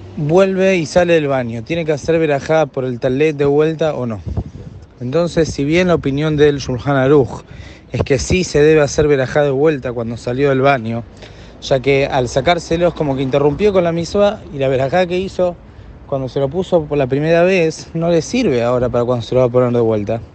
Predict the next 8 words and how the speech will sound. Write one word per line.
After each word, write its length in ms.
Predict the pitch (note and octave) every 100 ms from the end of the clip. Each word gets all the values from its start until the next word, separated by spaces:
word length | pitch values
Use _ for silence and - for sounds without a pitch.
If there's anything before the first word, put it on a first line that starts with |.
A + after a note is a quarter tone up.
| - - -
De 120 | A#2+
todas 200 | A#2+ F3
maneras, 520 | D#3+ C3 A#2+ B2 B2+ - - - - -
hay 200 | C#3 D3+ -
quienes 360 | D3 D#3 D3
discuten, 680 | B2+ A#2 - E3 A2+ A#2 A2 - - -
hay 120 | G#2+
holkim, 560 | - A2+ G#2 E3+ C#3